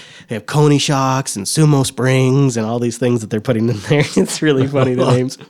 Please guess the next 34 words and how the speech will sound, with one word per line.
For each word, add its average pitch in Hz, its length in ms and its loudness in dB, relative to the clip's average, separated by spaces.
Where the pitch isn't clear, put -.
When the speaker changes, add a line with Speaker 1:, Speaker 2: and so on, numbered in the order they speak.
Speaker 2:
You 175 100 0
gotta 208 140 0
be 202 100 2
robust 143 520 0
if 113 100 -6
you're 117 100 2
venturing 107 380 0
across 101 280 -4
the 101 80 -12
country. 156 360 -8
Speaker 1:
Yeah, 131 260 0
you 165 180 2
know, 127 200 2
you 127 160 0
do. 175 160 4
You're 110 160 0
right. 139 200 2
Exactly. 135 460 -4
And, 135 300 2
uh, 123 80 4
he 143 140 0
took 165 260 2
me 170 120 6
under 127 320 2
this. 131 260 -2
They, 123 260 -2
they, 113 280 0
they 110 160 -4
park 190 280 -6
it 127 80 -2
up - 180 -2
on 113 180 0
this, 101 440 -6
uh, 85 240 -4